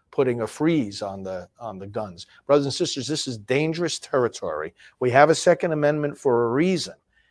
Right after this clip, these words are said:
And by the way, I, uh, put out a tweet. Oh, I didn't tell you who this tweet was from. It was from an archbishop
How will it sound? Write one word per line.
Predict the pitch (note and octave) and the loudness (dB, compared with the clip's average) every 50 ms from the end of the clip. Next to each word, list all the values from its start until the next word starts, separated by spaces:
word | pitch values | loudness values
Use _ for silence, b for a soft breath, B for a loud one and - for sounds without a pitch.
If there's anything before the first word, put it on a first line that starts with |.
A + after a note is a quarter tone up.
| _ _ _ _ - | _ _ _ _ -10
And | C#3 B2+ | -4 2
by | A#2+ D#3+ G3 G#3+ | 6 8 10 10
the | F3+ D#3+ | 10 8
way, | C#3+ E3 G3+ G3 E3 C3 A#2 A2+ A2+ A2+ - _ _ _ _ _ _ - | 8 8 8 8 8 6 4 2 0 -4 -6 _ _ _ _ _ _ 0
I, | - B2+ C3 C3 | 2 4 6 6
uh, | B2+ A#2+ A#2 A#2 | 6 6 4 2
put | - - F3 D3+ | 0 0 2 4
out | C#3+ C#3 C3+ B2+ | 6 6 4 4
a | A#2+ A2 | 2 -2
tweet. | - - - E3 D3 C#3 | -4 -4 -4 -2 0 4
Oh, | - E3+ D3 B2 | 6 6 6 6
I | C3+ C#3+ | 6 4
didn't | C#3+ F3+ E3 C3 | 2 2 0 -2
tell | - D#3 D3 | -2 -2 -2
you | C3 B2 A#2+ | -2 -2 -2
who | B2 C3+ | -4 -6
this | B2 C3+ D3+ - - | -6 -6 -8 -8 -8
tweet | - - B2+ A2+ G2 - | -12 -12 -12 -12 -12 -14
was | - F#2 - | -16 -18 -16
from. | - - E2 D2+ E2 | -16 -16 -16 -18 -18
It | - _ _ _ _ - | -20 _ _ _ _ -8
was | G3+ F#3+ | -8 -6
from | - A#3 A3+ G#3 | -4 -2 0 0
an | G3+ F#3 | 0 -2
archbishop | - F#3 G3 G3 F#3+ - - - G3+ F#3+ - - B2 - | -2 -4 -4 -4 -6 -8 -10 -8 -8 -8 -8 -10 -12 -14